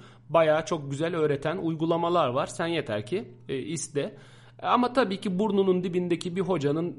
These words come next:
bütün problemleri tek tek, e, yerli yerinde görmesi o tabii tartışılmaz. Ama bu işler dediğim gibi değişiyor.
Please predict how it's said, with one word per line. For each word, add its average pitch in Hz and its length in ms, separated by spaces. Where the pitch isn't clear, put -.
bütün 175 380
problemleri 135 720
tek 160 240
tek, - 220
e, - 120
yerli 143 480
yerinde 139 300
görmesi 123 460
o 262 200
tabii 139 400
tartışılmaz. 135 920
Ama 214 380
bu 190 140
işler 156 400
dediğim 123 220
gibi 147 260
değişiyor. 131 460